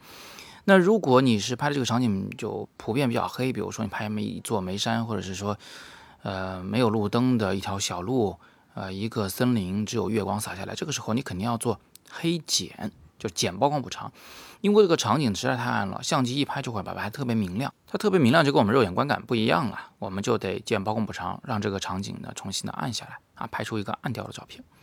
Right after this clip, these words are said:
所以白加黑减是这么用的。那你现在这个场景呢，它不吻合我们说的这个情况，为什么呢？因为它不是一片纯白和一片纯黑的场景啊，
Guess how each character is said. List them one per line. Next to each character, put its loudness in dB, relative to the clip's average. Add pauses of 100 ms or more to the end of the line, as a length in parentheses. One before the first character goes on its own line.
(500)
所 6
以 10
白 4
加 2
黑 2
减 -2
是 -8
这 0
么 0
用 -12 (100)
的。 -20 (400)
那 6
你 10
现 6
在 8
这 6
个 8
场 0
景 0
呢， -6 (560)
它 -2
不 2
吻 4
合 0
我 4
们 -2
说 -4
的 -2
这 -4
个 -12
情 -4
况， -12 (480)
为 4
什 0
么 -4
呢？ -8 (440)
因 4
为 8
它 4
不 0
是 2
一 4
片 2
纯 -2
白 4
和 2
一 0
片 -4
纯 -4
黑 0
的 0
场 -8
景 -14
啊， -16